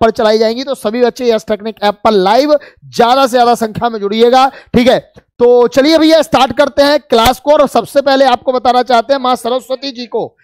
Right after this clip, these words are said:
माँ सरस्वती जी को प्रणाम करते हुए सबसे पहले आपको बताना चाहते हैं कि एएस Technic का जो ऑफर चौबीस फरवरी वाला आप ये देख रहे हो, ये जो ऑफर जो है बढ़ गया है और उनतीस फरवरी तक ये ऑफर आपका क्या है,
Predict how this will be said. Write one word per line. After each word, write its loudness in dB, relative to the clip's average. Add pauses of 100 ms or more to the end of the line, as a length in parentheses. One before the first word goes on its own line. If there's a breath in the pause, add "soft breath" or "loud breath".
(180 soft breath)
माँ 0
सरस्वती -4
जी -8
को 0
प्रणाम -2
करते -4
हुए 2
सबसे -2
पहले -2
आपको -2
बताना -2
चाहते -4
हैं 0 (240 loud breath)
कि -6 (120)
एएस 2
Technic -2
का 0
जो -12 (120)
ऑफर 0
चौबीस -6
फरवरी 0
वाला 2
आप -2
ये -6
देख -2
रहे -2
हो, -8 (220 loud breath)
ये -2
जो -4
ऑफर -2
जो -2
है 4 (140)
बढ़ 2
गया 2
है 2 (200 soft breath)
और -8
उनतीस -4
फरवरी -2
तक -2
ये -4
ऑफर 0
आपका 0
क्या 0
है, 4